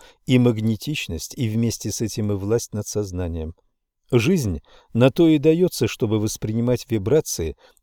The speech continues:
идущие от окружающего, только не следует дозволять им овладевать сознанием и подчинять его своим воздействиям.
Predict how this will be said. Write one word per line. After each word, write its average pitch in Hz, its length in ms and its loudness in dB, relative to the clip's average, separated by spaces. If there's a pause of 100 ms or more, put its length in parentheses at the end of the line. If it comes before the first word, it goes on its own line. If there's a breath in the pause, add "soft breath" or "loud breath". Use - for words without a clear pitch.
идущие 131 520 2
от - 240 -2
окружающего, 113 840 -2 (380 soft breath)
только 143 300 4
не 139 120 2
следует 110 540 0
дозволять 95 560 0
им 95 120 -2
овладевать 95 500 -2
сознанием 101 680 -2 (260)
и 139 140 4
подчинять 135 640 0
его 127 240 0 (160 soft breath)
своим 110 480 0
воздействиям. 101 720 -4